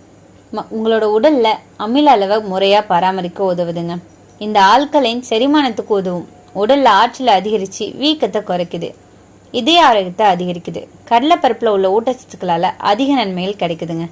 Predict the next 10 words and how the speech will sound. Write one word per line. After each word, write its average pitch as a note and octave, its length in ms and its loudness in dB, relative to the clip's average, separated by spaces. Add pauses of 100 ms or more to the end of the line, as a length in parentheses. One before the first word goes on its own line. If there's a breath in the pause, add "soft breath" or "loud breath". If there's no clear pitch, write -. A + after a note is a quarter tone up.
(440 loud breath)
இதுல A3 160 4
இருக்கிற A3+ 380 2
நார்ச்சத்து, B3 720 0
பொட்டாசியம் A#3+ 540 0
மற்றும் G3 380 -6
மெக்னீசியம் A3 520 -6
ஆகியவை F3 500 -4
இதய A#3 320 0
ஆரோக்கியத்தை F#3+ 380 0
மேம்படுத்துது. F3+ 680 -6